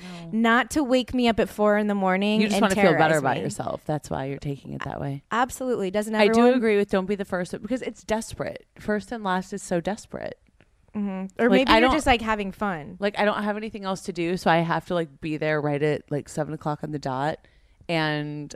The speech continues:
Speaker 1: I don't really have anywhere to go, so I'm gonna be the last one here.
Speaker 2: Yeah, but this is what I don't
Speaker 1: But when
Speaker 2: like
Speaker 1: it's my
Speaker 2: about that
Speaker 1: friend's party, I
Speaker 2: advice,
Speaker 1: don't care.
Speaker 2: is that, like, that just, that means that I have to live my life wondering what people are thinking of me, and I don't like to do that.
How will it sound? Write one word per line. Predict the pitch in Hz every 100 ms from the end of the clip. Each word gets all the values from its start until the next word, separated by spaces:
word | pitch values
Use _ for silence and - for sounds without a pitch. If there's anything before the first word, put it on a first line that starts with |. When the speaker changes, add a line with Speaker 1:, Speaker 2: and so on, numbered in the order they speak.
| -
Speaker 1:
I |
don't | 151 156
really | 160
have | 151
anywhere | 165 165 170
to | 170
go, | 180 262 247 190 180 170
so | 165 151
I'm |
gonna | 156 160
be | 180 185
the | 185
last | 226 254 -
one | 175
here. | 170 135 - _ -
Speaker 2:
Yeah, | 311
but | 277 277
this | 285 294
is | 339
what | 330
I | 320
don't | 285
Speaker 1:
But |
when | 233
Speaker 2:
like | 269
Speaker 1:
it's | 285
my |
Speaker 2:
about | 247 285
that | 277
Speaker 1:
friend's | 269
party, | 240 185
I | 330
Speaker 2:
advice, | 170 139
Speaker 1:
don't | 156
care. | 147 - 185
Speaker 2:
is | 262
that, | 262 240
like, | 240 196
that | 220 226 -
just, | 208 240 - - _ 196
that | 247 262
means | 262 254
that | 247
I | 233
have | 247
to | 247
live | 220 233
my | 220
life | 220 214 208 190
wondering | 202 202 208 202 196
what | 190
people | 220 196
are | 185
thinking | 180 208 202 185 170 160 -
of | 147
me, | 156 107 120
and |
I | 190
don't | 202
like | 175 180
to |
do | 170 165
that. | 135 98